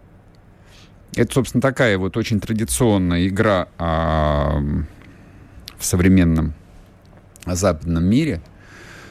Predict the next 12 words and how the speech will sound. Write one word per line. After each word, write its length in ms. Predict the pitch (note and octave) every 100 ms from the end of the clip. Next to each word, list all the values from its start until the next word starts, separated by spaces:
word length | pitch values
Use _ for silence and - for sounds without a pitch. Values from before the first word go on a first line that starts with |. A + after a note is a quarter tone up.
| - - - - - - - - - - - - - - - - - - - - - - - - - - - -
То 80 | G2
есть 140 | -
они 120 | G2+ A2+
любят 320 | B2 F2+ E2
вот 140 | E2+
во 80 | F#2+
всяких 360 | F#2 G2 E2 -
мотивационных 720 | F2 E2+ F#2 G#2+ F2 E2+ E2
книжках 580 | A2+ D#3+ D3 - - F2+
или 100 | E2
в 80 |
книжках 640 | - F2+ E2+ - E2+ -